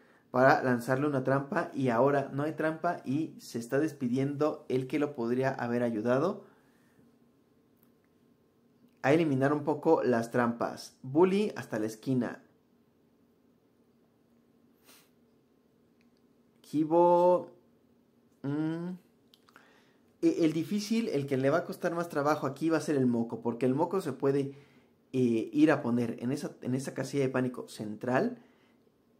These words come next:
y, este, no, no acabarían con él. O sea, no hay, no hay, este,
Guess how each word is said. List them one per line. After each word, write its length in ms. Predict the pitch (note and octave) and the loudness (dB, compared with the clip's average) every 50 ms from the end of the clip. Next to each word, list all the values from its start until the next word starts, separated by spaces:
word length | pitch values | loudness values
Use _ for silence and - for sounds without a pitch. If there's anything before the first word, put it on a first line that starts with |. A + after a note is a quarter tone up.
| - | -2
y, 720 | - C#3+ C#3+ D#3 E3+ F3+ F3+ - - C3 B2+ B2 A#2+ A#2+ A#2 | 0 2 4 4 4 2 0 0 4 4 4 6 4 4 2
este, 580 | A#2 A#2 - - - - A#2+ A#2 A2+ A2+ - - C3 | 0 -2 -6 -10 -4 -2 0 2 2 2 0 0 0
no, 240 | C3 C3+ C3+ C#3+ | 4 4 6 4
no 180 | C#3+ - C3+ C#3 | 4 2 2 0
acabarían 440 | C#3+ C#3 D3 C3+ C3 B2 A#2+ A#2+ A#2 | 0 0 0 0 2 2 0 0 -2
con 180 | B2 A#2 A#2 | -4 -2 -2
él. 180 | A2+ A2 G#2+ - - - _ _ _ | -2 -4 -6 -10 -14 -18 _ _ _
O 60 | - | -20
sea, 140 | - - G#2+ | -16 -14 -10
no 160 | A#2 A#2+ A#2 | -6 -4 -2
hay, 280 | B2+ C3+ C3+ C3+ - - - | 0 0 0 0 -2 -4 -6
no 80 | B2 A#2+ | -4 -2
hay, 300 | B2 B2+ C3 B2+ B2+ A#2+ | -2 -2 -2 -2 -4 -4
este, 340 | - - - - - - | -6 -8 -10 -12 -12 -12